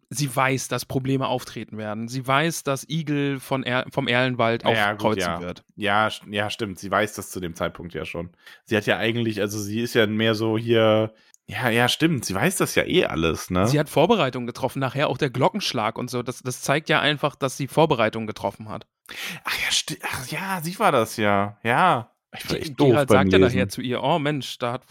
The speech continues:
Speaker 1: hat sich wohl jemand im Glockenturm geirrt, nicht wahr, Kalante?" So, weißt? Also, sie hat einfach Vorkehrungen getroffen und
Speaker 2: Ja,
Speaker 1: Geralt ist
Speaker 2: ja,
Speaker 1: eine
Speaker 2: ja.
Speaker 1: davon,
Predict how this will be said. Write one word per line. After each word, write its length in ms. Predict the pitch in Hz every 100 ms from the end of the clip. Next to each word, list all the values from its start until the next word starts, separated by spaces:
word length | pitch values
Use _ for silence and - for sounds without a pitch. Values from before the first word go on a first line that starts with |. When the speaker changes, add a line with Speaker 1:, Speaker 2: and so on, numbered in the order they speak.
| -
Speaker 1:
hat 160 | 135 -
sich 160 | 135
wohl 100 | 143
jemand 240 | 139 139 139
im 80 | 131
Glockenturm 520 | 156 165 143 151 135
geirrt, 400 | 139 156 143 -
nicht 220 | 131 -
wahr, 180 | 156 170
Kalante?" 600 | - 107 110 110 131 156 - - _
So, 300 | - 131 123
weißt? 320 | 123 170 208 -
Also, 320 | 127 127 - _ _ _
sie 220 | - 127 143
hat 80 |
einfach 220 | 185 190 180
Vorkehrungen 520 | 185 220 277 190 127
getroffen 380 | 123 127 113 120
und 160 | -
Speaker 2:
Ja, 60 | 143
Speaker 1:
Geralt 180 | 127 147
ist 80 |
Speaker 2:
ja, 80 | 143
Speaker 1:
eine 140 | 135 143
Speaker 2:
ja. 60 |
Speaker 1:
davon, 400 | - 113 107 113